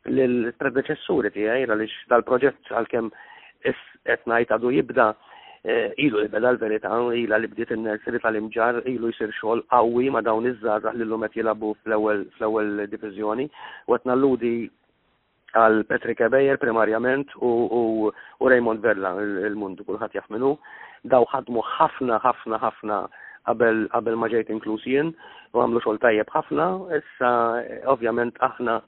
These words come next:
jiena u Brian qed inkomplu fuq il-pożittiv li ħallew, li ħallew fil-, fil-klabb ta' Mġ-, ta' Mġar.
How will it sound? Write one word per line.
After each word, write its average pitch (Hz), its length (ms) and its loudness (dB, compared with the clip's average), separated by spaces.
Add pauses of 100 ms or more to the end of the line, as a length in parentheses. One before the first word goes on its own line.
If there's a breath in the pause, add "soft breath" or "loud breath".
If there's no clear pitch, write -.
(260)
jiena 123 240 2
u 107 80 2
Brian 113 320 2
qed 117 100 -6
inkomplu 113 520 0 (520 loud breath)
fuq 117 160 4
il-pożittiv 120 840 -4
li 113 120 0
ħallew, 110 480 0
li 113 160 -2
ħallew 104 380 -2
fil-, 104 400 -2
fil-klabb 101 420 -6
ta' 98 120 -4
Mġ-, 101 260 -14
ta' 107 100 -8
Mġar. 95 280 -6